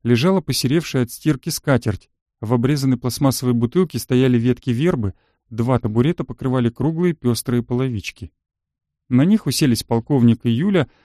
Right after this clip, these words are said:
нам с Рэмко указали на длинную скамью у другой стены. Продукты сгрузили на пол у стола. «Может, убрать в холодильник?»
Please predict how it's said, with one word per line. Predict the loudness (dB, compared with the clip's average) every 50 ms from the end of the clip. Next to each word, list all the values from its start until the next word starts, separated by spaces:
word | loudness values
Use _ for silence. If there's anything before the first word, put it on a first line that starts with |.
| _ _ _
нам | 0 2 4 2 2
с | 0 0
Рэмко | 0 2 2 2 2 2 0
указали | 0 2 2 0 2 2 2 2 2
на | 4 2 2
длинную | 2 0 0 0 2 2 0
скамью | 0 0 0 2 2 2 2 2 0
у | -2
другой | -2 -2 0 2 2 0
стены. | 0 -2 -2 0 2 2 2 0 -2 _ _ _ _ _ _ _ _ _ _ _ _ _
Продукты | 0 2 2 0 -2 0 0 -2
сгрузили | 0 2 2 2 2 2 2 4 4
на | 4 4 2
пол | 0 -2 -8 -8
у | -8
стола. | -8 -4 -2 0 0 0 0 -2 -8 _ _ _ _ _ _ _ _ _ _ _ _ _ _ _
«Может, | -2 0 2 2 0 0 0 -2
убрать | 0 2 2 0 0
в | -2
холодильник?» | -4 0 2 2 2 4 6 6 6 4 2 -2 _